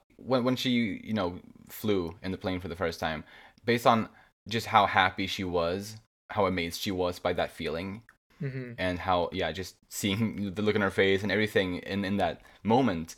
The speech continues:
Speaker 1: just, it really appealed to her, it seemed like. Like, ba-, so based on that, and also based on her connection to Kasuga now, and the way she looks up to him,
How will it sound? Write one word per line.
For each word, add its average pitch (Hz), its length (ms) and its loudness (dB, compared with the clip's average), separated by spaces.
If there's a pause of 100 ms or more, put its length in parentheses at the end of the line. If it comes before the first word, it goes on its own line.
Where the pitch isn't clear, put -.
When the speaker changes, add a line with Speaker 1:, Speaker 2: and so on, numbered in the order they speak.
(260)
Speaker 1:
just, - 360 -8
it 87 220 -6
really 101 220 0
appealed 123 280 -2
to 113 40 -2
her, 92 160 -2
it 73 100 -10
seemed 73 160 -10
like. 60 240 -8 (460)
Like, 95 260 -6
ba-, 110 100 -2
so 110 100 0
based 117 200 0
on 117 100 2
that, 117 180 6
and 113 140 -4
also 123 300 2
based 107 460 -2
on 98 300 0
her 92 500 0 (380)
connection 107 460 0
to - 100 -10
Kasuga 82 440 -8
now, 65 340 -8 (540)
and 90 300 -4
the 98 60 -2
way 92 100 0
she 90 160 -6
looks 87 160 -6
up 120 140 -4
to 98 80 -10
him, 76 240 -8